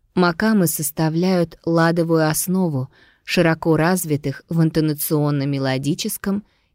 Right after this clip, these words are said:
и композиционном отношении одноголосных вокальных и инструментальных произведений. В турецкой классической музыке — насчитывается пятьсот девяносто макамов.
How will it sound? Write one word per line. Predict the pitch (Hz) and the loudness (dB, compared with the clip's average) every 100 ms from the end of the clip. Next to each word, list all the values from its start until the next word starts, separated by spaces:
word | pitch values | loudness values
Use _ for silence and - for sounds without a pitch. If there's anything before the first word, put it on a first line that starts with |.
| - | 0
и | 254 | 0
композиционном | 269 - 247 226 202 190 - 160 156 170 185 | 0 -2 0 2 0 -2 0 0 2 2 0
отношении | 185 - 156 - - 135 139 175 - | -2 -2 -2 -2 -2 -2 -2 -2 -4
одноголосных | 233 202 185 165 139 135 135 - 135 - | -4 0 0 2 0 0 -2 -6 -8 -6
вокальных | 123 - 151 180 202 214 _ _ _ _ - | -6 -4 -2 0 -2 -6 _ _ _ _ 0
и | 208 | 2
инструментальных | 180 - 156 139 135 - 135 135 147 - | 2 0 0 0 0 -2 -2 0 -4 -4
произведений. | 156 151 156 160 156 135 - 143 - _ _ _ _ _ _ _ | -2 -2 0 -2 0 -2 -4 -10 -16 _ _ _ _ _ _ _
В | - | 0
турецкой | 170 165 190 190 - | 4 6 4 0 -8
классической | 147 143 143 143 - 135 - | -2 -2 -2 -4 -4 -6 -2
музыке — | 139 180 180 151 151 143 _ _ _ _ _ - | -2 0 -2 -2 -2 -4 _ _ _ _ _ -2
насчитывается | 175 160 - 240 220 196 190 - 190 | 0 2 0 0 0 0 0 -2 -4
пятьсот | 190 156 - 190 202 | -2 -4 -2 -4 -4
девяносто | 196 208 196 165 139 131 - | -2 -2 0 2 0 -4 -6
макамов. | 139 143 147 143 123 104 | -4 -4 -4 -8 -8 -10